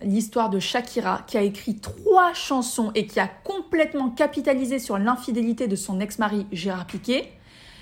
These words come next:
Euh, et en fait, vraiment, si on regarde et on analyse un peu les trois chansons, elle fait vraiment trois chansons qui respectent les trois étapes du deuil. Elle a d'abord enregistré Te Felicito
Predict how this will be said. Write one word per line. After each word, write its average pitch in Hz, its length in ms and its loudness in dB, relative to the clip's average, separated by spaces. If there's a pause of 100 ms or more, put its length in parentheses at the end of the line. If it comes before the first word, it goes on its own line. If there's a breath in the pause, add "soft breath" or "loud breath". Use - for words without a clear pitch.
(400 loud breath)
Euh, 202 300 4
et 220 80 2
en 196 100 2
fait, - 360 2
vraiment, 247 340 2
si 330 160 -4
on 214 120 2
regarde 233 500 4
et 196 40 0
on 180 120 -2
analyse 226 540 2
un 220 120 0
peu 254 120 -2
les 220 100 4
trois 196 160 -6
chansons, 190 420 -2 (680)
elle 214 160 6
fait 294 260 2
vraiment 233 600 2 (760)
trois 302 220 2
chansons 247 500 -2 (460)
qui 247 140 2
respectent 247 520 4
les 208 200 2
trois 269 280 2
étapes 247 240 -2
du 226 100 0
deuil. 180 260 0 (560 loud breath)
Elle 226 180 4
a 220 60 6
d'abord 277 420 4
enregistré 226 720 0
Te 233 100 0
Felicito 214 560 -2